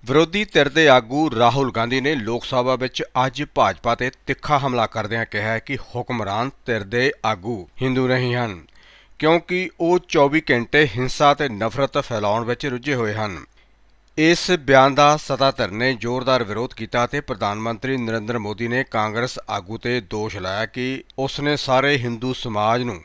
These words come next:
ਹਿੰਸਕ ਆਖਿਆ ਹੈ। ਉਂਝ ਰਾਹੁਲ ਗਾਂਧੀ ਨੇ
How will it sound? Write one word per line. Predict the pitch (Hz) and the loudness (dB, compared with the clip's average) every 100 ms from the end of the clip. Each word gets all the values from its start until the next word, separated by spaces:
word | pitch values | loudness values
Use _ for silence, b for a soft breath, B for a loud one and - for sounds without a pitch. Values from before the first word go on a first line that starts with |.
| - | -6
ਹਿੰਸਕ | 127 127 - 196 - | -4 -2 -2 -2 0
ਆਖਿਆ | 123 120 131 113 | 0 0 -2 -2
ਹੈ। | 113 113 85 - _ _ b b b b b b 165 | 0 -2 -4 -10 _ _ b b b b b b 0
ਉਂਝ | 175 170 | 2 4
ਰਾਹੁਲ | 185 147 123 127 143 123 | 2 4 6 6 2 2
ਗਾਂਧੀ | 123 139 | 2 2
ਨੇ | 139 151 | 2 2